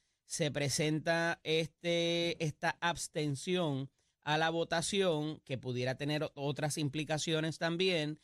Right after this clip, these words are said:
eh, en favor o en contra, pudiera argumentarse en las dos maneras para el caso que pudieran llevar más adelante. Eh, pero me parece que la in-, la importante aquí, además de lo que digan los representantes del interés público, de lo que digan los otros inte-,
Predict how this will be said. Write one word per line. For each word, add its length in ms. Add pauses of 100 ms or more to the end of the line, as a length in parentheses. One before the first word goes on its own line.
(260)
eh, 280
en 160
favor 420
o 140
en 100
contra, 500
pudiera 500
argumentarse 840
en 80
las 100
dos 120
maneras 320
para 160
el 100
caso 280
que 200 (260)
pudieran 400
llevar 260
más 180
adelante. 680 (360)
Eh, 200
pero 260
me 140
parece 340
que 320
la 260
in-, 280
la 80
importante 920
aquí, 420
además 460
de 80
lo 100
que 120
digan 240
los 100
representantes 580
del 120
interés 260
público, 500
de 60
lo 80
que 120
digan 320
los 180
otros 200
inte-, 220